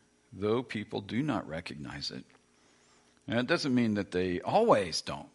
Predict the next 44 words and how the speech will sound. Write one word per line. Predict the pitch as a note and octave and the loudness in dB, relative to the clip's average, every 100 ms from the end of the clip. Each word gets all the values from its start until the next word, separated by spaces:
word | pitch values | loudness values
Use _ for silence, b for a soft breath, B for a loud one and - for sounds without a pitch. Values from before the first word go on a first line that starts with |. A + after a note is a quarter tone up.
| _ - | _ -10
recognize | D#2+ C#2+ D#2+ E2 A#2 | -10 -10 -10 -8 -6
it | D3 | -2
or | A2+ A2+ | -2 2
that | B2+ A#2+ | 2 2
you | D3+ G#3 | -2 -2
don't | A#2 G#2 F#2 - - | -4 -4 -4 -6 -6
recognize | G2 F2 D#2+ E2 E2 E2 | -4 -4 -8 -10 -8 -10
it. | - | -6
There | G#2+ G#2 - | -2 -2 0
are, | G#2+ G2 F#2+ - _ - | 0 0 -6 -16 _ -8
you | A2 | -6
know, | E2 | -6
times, | - B2+ B2+ B2 - - - | -2 2 4 2 -2 -10 -6
and, | A2+ G#2+ - | -4 -4 -2
and | A2+ A2 | 0 2
you | |
can | C3 C3 | 2 0
practice | - C3+ G3 - A#2 - | 2 2 2 -2 -4 0
this | A2 G2+ | 0 0
so | - A2+ | -2 -2
that | G#2+ G2+ | -2 -2
you | A2 A2 - | -4 -4 0
are | G#2 G#2 - B B B | 0 0 -4 B B B
more | A2 C#3+ D3 | 4 8 8
attentive | A#2 B2 A2+ A2+ - | 6 0 0 -4 -4
to | - F#2+ | -4 -2
him | A2 G#2 F#2+ B B B B | 0 -2 -4 B B B B
when | G#2+ A2 | -2 -2
he | G#2+ G#2+ | 0 2
is | B2+ - | 2 0
speaking, | - A2 G#2 G2 G2 F#2+ | 0 -4 -4 -4 -4 -2
guiding, | G2 G2 G2 G2 F#2 | -2 0 0 -2 -2
and | F2+ F2 F2+ | -4 -6 -8
giving | G2 F#2 F2+ | -8 -4 -4
you | F2 F2 | -4 -6
some | - F2+ | -6 -6
direction. | E2+ F#2 F#2 - F#2+ G2 B B B B B B - | -6 -2 -2 -2 -6 -8 B B B B B B -8
Some | - E3 | 0 4
of | |
the | C#3+ | 4
dreams | B2 D3 C#3+ C3 | 6 6 6 4
will | |
be | A2 B2 B2 A#2+ A2+ A#2 | 4 4 4 4 2 0
in | A#2+ G#2 G#2 G2+ G2+ F#2+ | 0 0 0 -2 -6 -8